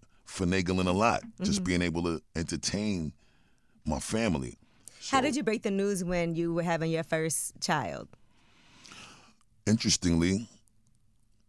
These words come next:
Speaker 1: Caribbean people is, is interesting in this way. My mother would dream about fish and shrimp and lobster
Speaker 2: <laughs>
Speaker 1: if I got a woman pregnant. And she would come to me and ask me if I got a woman pregnant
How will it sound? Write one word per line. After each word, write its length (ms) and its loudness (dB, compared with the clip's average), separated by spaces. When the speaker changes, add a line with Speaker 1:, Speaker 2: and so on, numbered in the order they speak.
Speaker 1:
Caribbean 440 4
people 320 2
is, 220 0
is 220 0
interesting 460 -2
in 100 0
this 180 -2
way. 220 -4
My 160 0
mother 500 0
would 200 -4
dream 640 0
about 340 0
fish 580 0
and 120 -2
shrimp 380 0
and 200 -8
lobster 560 -4
Speaker 2:
<laughs> 880 -4
Speaker 1:
if 240 -6
I 160 2
got 220 0
a 40 0
woman 300 -2
pregnant. 440 -8
And 100 -4
she 140 -6
would 160 -4
come 240 0
to 140 -2
me 180 2
and 120 -2
ask 280 -2
me 80 -2
if 160 -6
I 80 -4
got 240 -2
a 40 -4
woman 280 -4
pregnant 420 -2